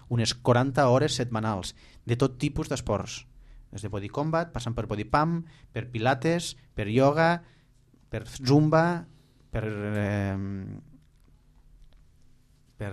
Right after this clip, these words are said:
spinning, bueno, en diferent, diferents activitats dirigides amb monitors, monitors cal dir molt professionals, per tant,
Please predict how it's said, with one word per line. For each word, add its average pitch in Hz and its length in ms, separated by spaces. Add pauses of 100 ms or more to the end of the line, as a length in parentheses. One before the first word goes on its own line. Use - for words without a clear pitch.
(140)
spinning, 170 560
bueno, 110 340
en 113 120
diferent, 117 320 (100)
diferents 123 720
activitats 120 500
dirigides 120 640 (280)
amb 107 120
monitors, 135 560 (300)
monitors 107 420
cal 107 200
dir 107 260
molt 107 580 (300)
professionals, 117 760 (1120)
per 113 180
tant, 123 240